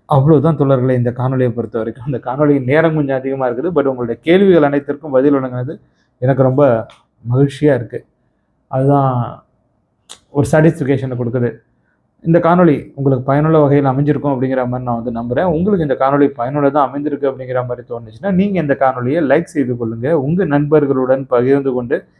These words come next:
ஷேர் செய்து கொள்ளுங்க. மறக்காம நமது YouTube பக்கத்திற்கும் முகநூல் பக்கத்திற்கும்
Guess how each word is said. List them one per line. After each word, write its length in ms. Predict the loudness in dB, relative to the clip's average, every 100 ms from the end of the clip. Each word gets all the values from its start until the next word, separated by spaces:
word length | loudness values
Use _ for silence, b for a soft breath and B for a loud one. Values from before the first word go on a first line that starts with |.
| _ _ -4 0
ஷேர் 220 | 2 0
செய்து 340 | 0 0 2
கொள்ளுங்க. 240 | 0 0 0
மறக்காம 560 | 2 2 2 2 0
நமது 260 | 0 0 -2
YouTube 380 | -2 -4 -10 -8
பக்கத்திற்கும் 600 | -8 -8 -8 -8 -4 -4 -6 _ _ -2 2
முகநூல் 400 | 4 4 4 0 -2
பக்கத்திற்கும் 640 | -4 -4 -6 -4 -8